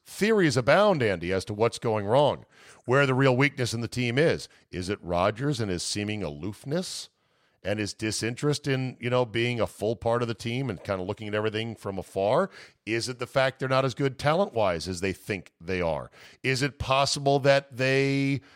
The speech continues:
have a bad scheme or LaFleur has been a very lucky coach to win thirteen games a year his first three years? Who knows, Andy? But that's where sports radio is here to flesh out all the ideas, to be a problem solver.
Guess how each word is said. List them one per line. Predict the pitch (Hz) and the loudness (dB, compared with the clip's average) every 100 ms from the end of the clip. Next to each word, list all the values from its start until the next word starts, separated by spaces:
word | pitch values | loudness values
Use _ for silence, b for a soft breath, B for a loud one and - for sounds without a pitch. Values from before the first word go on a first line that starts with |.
| b | b
have | - 127 | -2 0
a | 135 | 2
bad | 139 147 147 | 2 2 2
scheme | - 180 190 190 120 | -2 0 2 2 2
or | 104 | 2
LaFleur | 107 - 120 127 131 | 0 -2 2 4 6
has | 127 120 | 4 2
been | 131 127 | 0 0
a | |
very | 120 135 | 2 2
lucky | 131 127 143 - - 143 | 2 2 2 2 -2 -4
coach | - 175 175 - | 2 2 0 -6
to | 123 | -2
win | 113 104 | -2 -2
thirteen | - 110 - 107 101 | -2 -4 -4 -6 -4
games | 101 98 92 | -2 -2 -2
a | |
year | 95 95 | -2 -2
his | 90 | -2
first | - 101 90 | -4 -8 -8
three | - 95 | -6 -4
years? | 87 82 b b b b b b _ | -4 -4 b b b b b b _
Who | 151 208 | 4 8
knows, | 226 247 226 202 | 8 8 8 6
Andy? | 165 180 190 | 6 4 2
But | 165 110 | 0 -2
that's | 110 113 - | -4 -10 -12
where | 82 | -10
sports | - - 214 - | -12 0 0 2
radio | 170 170 165 | 0 0 0
is | 98 - | 0 -2
here | 131 131 127 B B - | -2 0 0 B B -16
to | - | -16
flesh | - - - 277 - | -16 -6 4 4 6
out | 285 247 | 4 6
all | 233 233 | 4 4
the | 214 | 6
ideas, | 208 190 190 165 117 - _ B B B _ | 4 4 0 -2 -2 -6 _ B B B _
to | 196 | 2
be | 359 | 6
a | 381 | 6
problem | - - - 370 330 240 | 6 4 6 4 0 0
solver. | - 247 208 139 110 | 4 6 6 0 -8